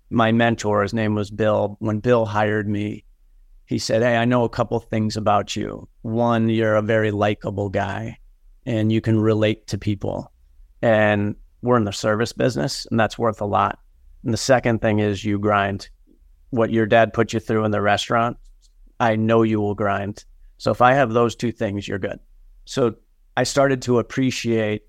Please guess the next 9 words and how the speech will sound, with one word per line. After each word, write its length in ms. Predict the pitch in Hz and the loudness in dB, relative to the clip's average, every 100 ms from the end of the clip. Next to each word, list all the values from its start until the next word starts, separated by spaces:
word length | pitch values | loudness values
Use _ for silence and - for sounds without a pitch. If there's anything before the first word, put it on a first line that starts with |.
| _ | _
like, 180 | 110 - | -6 -2
how 220 | 117 110 | 0 2
my 300 | 110 104 101 | 2 0 0
mentor 440 | 107 110 110 110 | 0 0 0 -2
at 120 | 104 | -2
the 80 | 104 | -6
time 340 | - 104 101 101 | -6 -4 -2 -2
defined 720 | 104 - 110 107 104 101 - - - - _ - - _ | -4 -2 0 2 0 -2 -6 -18 -20 -20 _ -20 -20 _
culture 460 | 156 143 117 98 | 0 0 0 -8